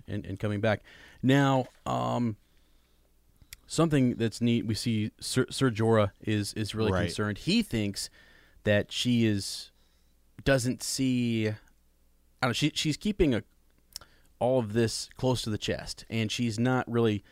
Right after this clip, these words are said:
Speaker 1: letting everybody know all of her secrets and what she's been thinking and what's been working
Speaker 2: Right.
Speaker 1: on
Speaker 2: They
Speaker 1: the
Speaker 2: thi-,
Speaker 1: inside
Speaker 2: yeah.
Speaker 1: of her.
Speaker 2: Yeah,
Speaker 1: Yeah.
Speaker 2: they think that, like, "Oh, hey, we're gonna do this and then we're gonna move on." No, it's a little different than that.
Speaker 1: Yeah, well, and also, you know,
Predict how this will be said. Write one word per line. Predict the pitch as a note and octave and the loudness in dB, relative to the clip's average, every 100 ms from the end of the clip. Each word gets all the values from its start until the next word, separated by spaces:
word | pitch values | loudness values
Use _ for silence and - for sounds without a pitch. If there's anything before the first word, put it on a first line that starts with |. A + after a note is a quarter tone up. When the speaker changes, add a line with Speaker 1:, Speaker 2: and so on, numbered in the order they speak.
| - _ - | -20 _ 0
Speaker 1:
letting | A2+ C3 B2 | 4 4 4
everybody | A#2 A2 G#2+ G2+ | 4 2 2 2
know | G#2 G#2 G2+ | 0 2 0
all | G2 G2+ | 0 -2
of | - | -4
her | |
secrets | G2 - D#3 C#3+ C3+ - | -2 2 2 2 -2 -2
and | G2 | -6
what | F#2 | -6
she's | - G2+ | -8 -8
been | F#2+ | -8
thinking | G2+ C#3 C#3 C3 B2 | 0 0 2 0 0
and | G#2+ | 0
what's | G#2 - | -4 -6
been | G2+ G2+ | -6 -2
working | A2 A2 G2 | -2 0 0
Speaker 2:
Right. | - - - - | -2 -8 -20 -18
Speaker 1:
on | G#2+ | 2
Speaker 2:
They | C3+ | 6
Speaker 1:
the | D#3+ | 6
Speaker 2:
thi-, | A2+ | 4
Speaker 1:
inside | G#2 G#2 | 4 4
Speaker 2:
yeah. | G#2+ F#2 | 4 2
Speaker 1:
of | |
her. | C3 - _ _ _ - | -4 -16 _ _ _ 2
Speaker 2:
Yeah, | A2+ | 4
Speaker 1:
Yeah. | G#2 | 6
Speaker 2:
they | B2+ D#3+ | 6 6
think | C#3 B2 G2 | 4 -2 -2
that, | A2 D#2 | -4 -4
like, | G2 | 0
"Oh, | A2 | 0
hey, | G2 G2+ | 0 0
we're | F#2+ G2+ | -2 -4
gonna | G2 | -4
do | F#2+ | -4
this | F#2 F2+ | -4 -6
and | G2 | -6
then | F2+ | -6
we're | F2 | -6
gonna | F2+ | -8
move | E2+ E2+ | -10 -8
on." | F#2+ D2+ - - _ - | -8 -8 -12 -20 _ -8
No, | F#2+ A2 A2 G#2+ G#2 G2+ G2+ | -4 -2 0 0 -2 -2 -4
it's | G2+ | -4
a | |
little | G2 F2+ | -6 -6
different | F2+ - D2 | -8 -10 -14
than | - - | -16 -20
that. | - - - - - - - - | -18 -18 -20 -20 -20 -20 -20 2
Speaker 1:
Yeah, | B2 A#2+ | 6 6
well, | G2+ C#3+ | 6 4
and | A#2+ | 4
also, | D3+ - A2 A2 | 2 0 -2 -2
you | A#2+ | -2
know, | G#2 G#2 | -2 -4